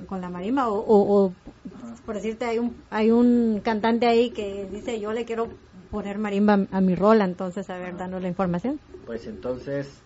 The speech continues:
Speaker 2: el, pues el sitio donde está la venta es sampleism punto com y solo es de buscar, eh, Guatemala Marimba
Speaker 1: Ujú.
Speaker 2: o, o algo así.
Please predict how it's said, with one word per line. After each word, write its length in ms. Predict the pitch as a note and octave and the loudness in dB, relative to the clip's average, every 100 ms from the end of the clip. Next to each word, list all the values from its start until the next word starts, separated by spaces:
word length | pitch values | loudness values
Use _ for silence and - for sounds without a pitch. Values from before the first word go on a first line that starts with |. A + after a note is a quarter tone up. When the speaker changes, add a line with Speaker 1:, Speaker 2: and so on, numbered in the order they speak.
| _ | _
Speaker 2:
el, 880 | A#2 G#2+ G#2+ G#2+ G#2 G#2 G#2 G#2 G2+ - _ - | -6 -6 -6 -8 -10 -12 -14 -14 -18 -20 _ -10
pues 160 | C#3+ | -10
el 80 | C#3 | -8
sitio 240 | C#3 F3 F3+ | -10 -10 -10
donde 100 | C3 | -8
está 140 | - | -6
la 100 | C#3+ | -4
venta 240 | D3 - D3+ | -4 -6 -10
es 160 | - - | -10 -18
sampleism 960 | - B2+ C3 F3 D3+ B2 B2 B2+ A#2 | -10 -10 -8 -8 -10 -12 -16 -16 -16
punto 320 | A2+ B2+ A#2+ G#2 | -16 -16 -14 -12
com 220 | C3+ D3+ | -12 -12
y 80 | A2+ | -14
solo 160 | A#2 A2+ | -12 -12
es 60 | |
de 80 | A2 | -12
buscar, 320 | G#2 - A2 A2 G#2 - | -14 -14 -14 -14 -16 -20
eh, 100 | G#2 G2 | -20 -14
Guatemala 380 | G#2 G#2 G2 G#2+ | -10 -10 -10 -14
Marimba 480 | G#2 G2+ B3+ B3+ A3+ - _ | -14 -14 -14 -12 -14 -18 _
Speaker 1:
Ujú. 420 | G3 F3+ F3+ F#3 - - - G4 | -2 0 0 -4 -6 -12 -18 -12
Speaker 2:
o, 40 | F#4 | -8
o 40 | |
algo 120 | - | -6
así. 200 | - - | -6 -8